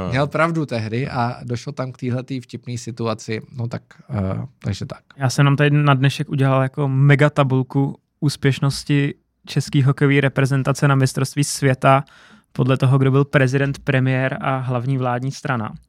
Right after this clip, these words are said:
Speaker 2: Jak si vede Jiří Paroubek?
Speaker 3: A Jiří Paroubek je mezi premiérama dokonce i před mým dědou na druhém místě.
Speaker 1: Jo, no,
Speaker 2: Je to
Speaker 1: ale teda
Speaker 2: motivátor.
Speaker 1: děda,
Speaker 3: Jako
Speaker 1: děda,
Speaker 3: nečekaně,
Speaker 1: hmm.
Speaker 3: protože tam měl dva pět, dva šest, jo. Tak
Speaker 2: Hmm.
Speaker 3: jsem to dal bodově, bodově za pět bodů a ještě třetí místo na olympiádě v Turíně,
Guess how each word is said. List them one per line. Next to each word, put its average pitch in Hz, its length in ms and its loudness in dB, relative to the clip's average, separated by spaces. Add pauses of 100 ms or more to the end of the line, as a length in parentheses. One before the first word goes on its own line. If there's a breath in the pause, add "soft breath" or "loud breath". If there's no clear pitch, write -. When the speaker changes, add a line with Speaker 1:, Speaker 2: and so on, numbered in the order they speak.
Speaker 2:
Jak - 100 -20
si 120 120 -8
vede 110 180 6
Jiří 104 180 2
Paroubek? 101 320 -2
Speaker 3:
A 131 40 4
Jiří 135 180 4
Paroubek 135 500 2
je 143 200 2
mezi 135 200 0
premiérama 131 680 2
dokonce 135 340 -2
i 139 60 -2
před 135 180 -6
mým 143 140 4
dědou 127 320 2
na 135 100 -2
druhém 135 280 2
místě. 123 460 -4 (520)
Speaker 1:
Jo, 87 180 -4
no, 80 80 -6
Speaker 2:
Je 110 120 6
to 123 60 6
Speaker 1:
ale 139 200 6
teda 214 120 6
Speaker 2:
motivátor. 165 500 8
Speaker 1:
děda, 165 120 4
Speaker 3:
Jako 160 120 2
Speaker 1:
děda, - 20 6
Speaker 3:
nečekaně, 156 560 4
Speaker 1:
hmm. - 100 -2
Speaker 3:
protože 143 260 0
tam 147 160 -2
měl 147 480 0
dva 156 340 -2
pět, 151 180 -4
dva 147 140 -2
šest, 165 460 -10
jo. 113 140 -10 (180)
Tak - 160 -18
Speaker 2:
Hmm. - 80 -20
Speaker 3:
jsem 135 200 -10
to 135 80 -10
dal 127 160 -8
bodově, 127 520 -6 (220)
bodově 131 300 -6
za 127 100 -6
pět 135 160 -6
bodů 131 260 -4
a 139 60 -2
ještě 135 240 -8
třetí 131 280 -10
místo 127 260 -8
na 127 80 -8
olympiádě 127 400 -6
v - 40 -20
Turíně, 170 300 -10